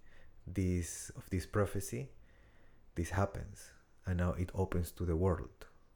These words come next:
And now, uh,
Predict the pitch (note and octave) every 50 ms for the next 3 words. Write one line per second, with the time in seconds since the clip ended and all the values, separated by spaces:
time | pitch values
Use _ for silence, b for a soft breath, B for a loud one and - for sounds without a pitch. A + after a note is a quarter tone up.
0 | - - - - - - - b b b b b b b b b b b b b
1 | b b b - - F2 E2+ E2+ F2 F2 F2+ F2+ F2+ F2+ F#2 F#2 F2+ F2+ F2+ F2
2 | F2 G2+ G#2+ G#2 _ - b b b b b b b b b b b b b b
3 | b - - - _ _ - G2